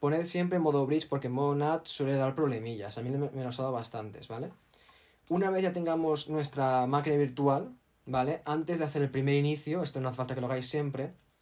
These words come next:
como os habéis dado cuenta a la hora de instalar Genymotion, nos crea un montón, tenemos que darle a aceptar a un montón de pasos y eso es porque nos crea, ¿vale? Tarjetas de red, las cuales va a utilizar esta, estas máquinas. Pero tenemos que hacer un paso previo porque si no tendremos problemas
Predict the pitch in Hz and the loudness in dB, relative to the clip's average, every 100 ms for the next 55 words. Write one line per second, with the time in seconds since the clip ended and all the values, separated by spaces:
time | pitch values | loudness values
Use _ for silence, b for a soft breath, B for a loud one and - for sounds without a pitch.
0 | - - 143 135 139 160 156 160 165 151 | -8 -2 0 2 0 2 2 0 0 0
1 | 127 135 139 143 139 135 127 B B B | 2 2 0 0 2 2 -2 B B B
2 | 143 143 143 156 151 156 185 B B B | 0 2 4 4 2 0 -2 B B B
3 | B B _ _ _ - - 165 165 - | B B _ _ _ -18 -4 -2 0 2
4 | 175 170 165 139 139 143 143 147 139 139 | 2 4 2 0 2 2 2 0 0 0
5 | 147 151 143 143 151 143 160 180 - 135 | 2 2 0 0 -4 0 2 2 0 0
6 | 139 139 139 139 139 156 160 175 180 139 | 0 0 -2 -2 0 0 0 -2 -2 -2
7 | 135 151 147 143 123 120 - 147 147 175 | 0 -2 -2 -4 -4 -6 -2 2 2 0
8 | - - 135 139 147 127 139 135 139 139 | -6 -6 0 0 0 -4 -4 -2 0 0
9 | 139 156 180 - 135 127 - 131 143 131 | 2 0 -2 -8 -6 -4 -2 -2 0 -2
10 | 127 127 123 127 131 - 120 110 104 113 | -2 -4 -2 -2 -2 -2 -2 -4 -8 -6
11 | 131 123 117 110 101 98 - b b b | -6 -4 -4 -6 -12 -16 -18 b b b
12 | b b - 170 180 180 180 - _ 170 | b b 2 6 6 6 2 -12 _ 0
13 | 156 175 170 156 156 147 143 151 143 156 | 2 2 0 0 0 0 2 2 2 2
14 | 175 151 123 - 131 127 131 127 127 143 | 2 -2 -2 -4 -4 -4 -4 -4 -4 -2
15 | 147 147 151 185 | 0 0 -2 -4